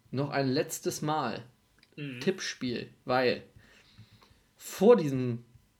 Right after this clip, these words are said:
Speaker 1: Doppelspieltag, den wir jetzt erlebt haben, also bei der letzten Folge haben wir ja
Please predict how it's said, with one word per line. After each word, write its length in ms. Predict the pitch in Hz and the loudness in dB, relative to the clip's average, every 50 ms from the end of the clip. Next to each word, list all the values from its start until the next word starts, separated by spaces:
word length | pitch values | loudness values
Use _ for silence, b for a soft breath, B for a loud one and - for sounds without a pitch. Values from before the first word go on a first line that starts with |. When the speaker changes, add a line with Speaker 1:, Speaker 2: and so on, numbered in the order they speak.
| _ - | _ 2
Speaker 1:
Doppelspieltag, 800 | - 175 180 196 165 139 - - - 123 117 117 - 117 110 - | 2 2 4 4 2 2 2 -4 -2 -2 -2 -2 -2 -4 -4 -2
den 140 | - 123 120 | -2 -2 -2
wir 80 | 117 117 | -2 -2
jetzt 100 | 117 - | -4 -2
erlebt 340 | 120 110 113 117 - - 123 | -2 -2 -2 -2 -4 -4 -2
haben, 220 | 123 139 151 143 | -2 -2 0 -2
also 140 | 123 117 113 | -4 -2 -2
bei 80 | 120 117 | -2 -2
der 80 | 117 | 0
letzten 340 | 117 120 127 123 - 147 139 | 0 0 -2 -2 -2 -4 -4
Folge 300 | 143 - 135 135 135 131 | -2 0 0 0 2 0
haben 120 | 127 123 127 | -2 -2 0
wir 100 | 123 120 | 0 2
ja 300 | 120 120 120 120 120 | 2 0 0 -2 -4